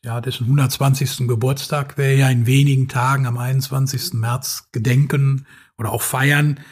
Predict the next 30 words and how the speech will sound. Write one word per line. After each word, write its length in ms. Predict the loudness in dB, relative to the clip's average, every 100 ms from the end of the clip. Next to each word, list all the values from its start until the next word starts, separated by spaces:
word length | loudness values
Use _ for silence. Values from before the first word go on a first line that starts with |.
| -20 _ _ _ -4
Ja, 140 | -2
wenn 120 | 0
er 100 | 2
da 80 | 2
jetzt 260 | 2 0 -4
noch 140 | -2
vor 240 | -2 0
Ihnen 180 | 2 2
stände, 400 | 2 0 0 0
was 220 | -2 -2
würden 180 | 0 2
Sie 380 | 2 2 2 0 -6
so 220 | -8 -6
ihm 180 | -2 -4 -2
gerne 240 | 0 0 0
fragen 560 | -2 -2 0 2 2
wollen 260 | 2 2 2
und 160 | 0 -2
was 160 | -4
würden 220 | -4 -2
Sie 100 | -2
ihm 360 | -4 -6 -8 -10 _
gerne 260 | -6 -2 0
mit 420 | -2 -4 -10 -8
gratulieren 720 | -6 -4 -2 2 2 2 0
oder 180 | -2 -2
wie 160 | -2 0
würden 160 | -2 -4
Sie 120 |
ihm 60 | -6